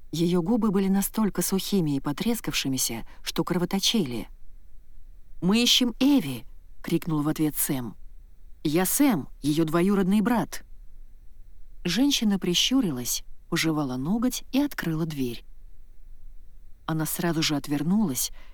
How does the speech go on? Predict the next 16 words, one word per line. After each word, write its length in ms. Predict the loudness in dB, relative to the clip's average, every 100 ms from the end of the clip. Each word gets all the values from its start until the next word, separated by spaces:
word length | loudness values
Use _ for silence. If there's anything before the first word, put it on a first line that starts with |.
| -4
и 80 | 0
начала 340 | 2 2 0
спускаться 580 | 0 0 -2 -2 -2 -2
по 140 | -2 -2
плохо 340 | 0 -2 -2
освещенной 640 | -2 0 2 2 2 4 4
лестнице. 600 | 2 0 -2 -4 -4 -6 -10 -16 -16 -12 -12 -12 -12 -14 -8
Сэм 300 | -4 -2 -2
пожал 360 | 0 2 0
плечами, 720 | 0 -2 0 2 2 2 -2 -8 -12 -4
и 80 | 0
они 240 | 2 2
с 80 | 2
Фиби 300 | 0 2 4
направились 580 | 4 2 0 0 2 2
следом. 600 | 0 0 -2 -2 -4 -6